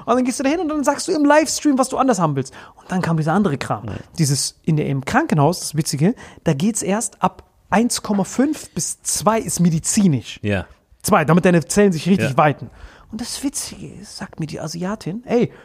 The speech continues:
Speaker 1: wenn du mir einen Arzt schickst, einen Arztattest, kann ich dir auch zwei Bar bauen." Und ich so, "Wie zwei Bar bauen? Wie geht das denn?"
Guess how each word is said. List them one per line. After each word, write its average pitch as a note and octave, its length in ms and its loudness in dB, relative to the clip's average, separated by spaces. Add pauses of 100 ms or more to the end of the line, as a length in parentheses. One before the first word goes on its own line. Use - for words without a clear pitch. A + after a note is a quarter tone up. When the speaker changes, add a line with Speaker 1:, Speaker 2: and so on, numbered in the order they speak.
(120)
Speaker 1:
wenn E3+ 100 4
du E3 80 6
mir D#3+ 80 6
einen F3 180 2
Arzt C4 400 0
schickst, - 460 -4 (380)
einen F3 80 -4
Arztattest, - 840 -2 (560)
kann G#3+ 160 2
ich F3+ 60 -2
dir F#3 160 4
auch - 80 -2
zwei G#3 420 0
Bar B2 260 2
bauen." A2 340 -8 (640)
Und D3+ 120 -18
ich - 80 -20
so, C3+ 180 -10
"Wie C3 200 -2
zwei A#2+ 260 -12
Bar A2 140 -12
bauen? - 220 -16 (500)
Wie D#3 60 -4
geht F3+ 180 2
das - 80 -6
denn?" - 140 -18